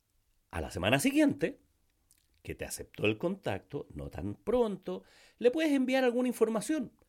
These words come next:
breve, que sea, que sea de su interés.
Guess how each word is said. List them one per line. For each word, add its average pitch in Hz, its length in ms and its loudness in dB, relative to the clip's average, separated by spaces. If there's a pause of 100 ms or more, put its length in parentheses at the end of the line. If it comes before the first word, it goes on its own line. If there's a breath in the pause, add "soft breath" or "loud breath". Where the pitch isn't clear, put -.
(100)
breve, 165 400 2
que 117 100 -2
sea, 180 400 0 (240 soft breath)
que 214 100 2
sea 185 180 2
de 170 100 4
su 175 100 0
interés. 170 480 2